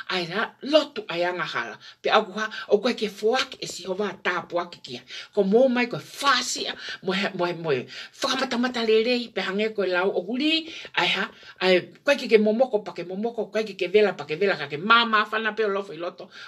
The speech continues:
Ko koe o kuha, o ke ri koe, ki tua ahe, ahe whakamau o ha, kei nanga whakata mo e puaka.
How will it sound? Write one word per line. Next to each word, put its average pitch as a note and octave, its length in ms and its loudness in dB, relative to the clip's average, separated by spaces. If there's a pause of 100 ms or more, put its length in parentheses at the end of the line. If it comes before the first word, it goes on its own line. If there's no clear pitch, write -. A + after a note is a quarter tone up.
Ko F#3+ 160 2
koe A#3+ 160 2
o - 160 2
kuha, D#3+ 220 -8
o - 20 -14
ke G#3+ 160 4
ri C#4 160 -2
koe, C#4 160 0
ki - 400 -12
tua G#3 240 4
ahe, G3+ 320 2
ahe A3 240 0
whakamau F#3 480 -6
o E3+ 80 -14
ha, G#3 80 -8 (240)
kei C#4+ 160 -4
nanga C4 320 -4
whakata G3+ 400 0
mo F#3 160 0
e F3 80 -4
puaka. E3 720 0